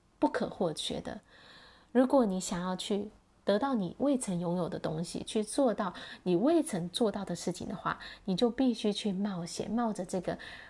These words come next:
可能会犯错跟失败的风险。只有我们面对了我们的恐惧，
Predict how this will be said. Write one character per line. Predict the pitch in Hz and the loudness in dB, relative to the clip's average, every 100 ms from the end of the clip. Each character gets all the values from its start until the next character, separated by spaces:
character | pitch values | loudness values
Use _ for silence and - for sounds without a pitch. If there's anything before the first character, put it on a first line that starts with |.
| - | -8
可 | - | -2
能 | 175 170 | 0 0
会 | 220 202 | 0 -2
犯 | - 294 247 185 | 2 2 2 0
错 | - 175 | 0 0
跟 | 170 180 | 0 -2
失 | - - 196 | -2 -2 -2
败 | 196 175 | 0 -2
的 | 165 | -4
风 | - - 175 | -6 -6 -6
险。 | - - 208 - _ _ _ - _ _ _ - - - | -4 -6 -6 -14 _ _ _ -20 _ _ _ -20 -20 0
只 | 226 | 6
有 | 277 | 8
我 | 277 202 | 8 4
们 | 180 | 2
面 | 185 254 233 | 2 4 4
对 | 202 214 | 4 2
了 | 185 - | 0 -2
我 | - 175 | 0 2
们 | 156 | 2
的 | 175 | -2
恐 | 170 - 175 185 | -2 -4 -4 -6
惧， | - 180 | -2 -2